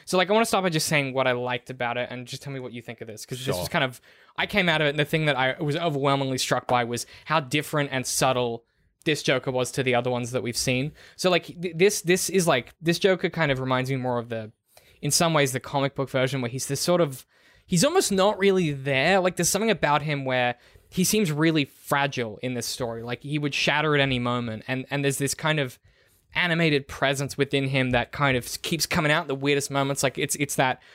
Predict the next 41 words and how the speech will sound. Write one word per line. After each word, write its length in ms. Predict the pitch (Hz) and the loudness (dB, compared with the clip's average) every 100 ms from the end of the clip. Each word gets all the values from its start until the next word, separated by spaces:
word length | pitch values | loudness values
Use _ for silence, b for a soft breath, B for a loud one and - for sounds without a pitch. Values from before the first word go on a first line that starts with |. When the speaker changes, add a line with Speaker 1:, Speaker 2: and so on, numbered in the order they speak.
| B B B | B B B
Speaker 1:
um, 440 | 135 120 117 117 - b b | 0 0 -2 -8 -14 b b
that 180 | 160 156 | -2 0
laugh 300 | 143 139 139 | 4 4 4
that 100 | 151 | 0
he 60 | 143 | -4
can't 340 | 143 135 123 | -2 -4 -2
suppress, 580 | - 151 - 147 135 - | -4 -4 -2 0 0 0
or, 60 | 135 | 0
like, 180 | 135 - | 0 -2
the 80 | |
random 560 | 135 131 147 147 143 135 | -4 0 2 2 -2 -4
body 340 | - 131 151 | -6 -2 0
language 480 | 151 160 160 160 - | 2 2 4 2 0
tics 360 | - 170 156 - | -2 -2 -2 -2
and, 140 | 139 | -2
like, 200 | 131 - | -4 -4
the, 200 | 135 117 - b b | -4 -4 -6 b b
even, 180 | 190 | 2
like, 140 | 214 - | 2 0
the 80 | 156 | -2
fits 280 | - - 151 | 0 0 0
of 120 | 135 | 0
dancing 440 | 135 135 - 131 | 0 0 0 0
where 80 | 120 | -2
it's 120 | 123 | -2
like 180 | 135 - | -2 0
there's 180 | 135 131 | -2 0
something 340 | 165 165 180 | 0 -2 -2
about 540 | 151 - 135 135 131 - b b b | -4 -2 0 0 0 -4 b b b
the 80 | 135 | 0
way 220 | 139 143 | 2 4
that 100 | 127 | 2
he's 180 | 135 - | -2 -6
portraying 480 | 135 - 135 139 | -10 -2 0 0
him 140 | 143 131 | -2 -2
where 100 | 123 | -2
he 200 | 131 139 | 0 0
is 140 | 151 | 0
possessed 580 | - 170 139 131 - - | 0 0 2 2 0 0
by 160 | 135 131 | 0 2
this 320 | 120 - | 0 -4